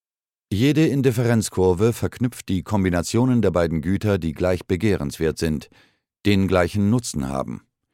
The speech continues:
Die Kurven würden zu parallelen Geraden, wenn Menschen bereit wären, Urlaubstage zum selben Preis für zusätzliches Einkommen zu verkaufen,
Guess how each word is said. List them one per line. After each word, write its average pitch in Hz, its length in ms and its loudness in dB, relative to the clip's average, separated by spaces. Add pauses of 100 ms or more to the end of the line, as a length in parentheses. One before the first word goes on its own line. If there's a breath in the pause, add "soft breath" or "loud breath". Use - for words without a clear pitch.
(540)
Die 95 60 -2
Kurven 123 440 4
würden 120 260 4
zu 113 180 0
parallelen 101 640 2
Geraden, 101 640 0
wenn 80 180 0
Menschen 95 380 -2
bereit 85 400 0
wären, 95 380 0 (280 soft breath)
Urlaubstage 98 840 2
zum 90 240 -2
selben 110 340 0
Preis 92 560 0 (100)
für 85 240 -2
zusätzliches 95 960 -4
Einkommen 95 520 0
zu 85 340 -4
verkaufen, 90 720 -4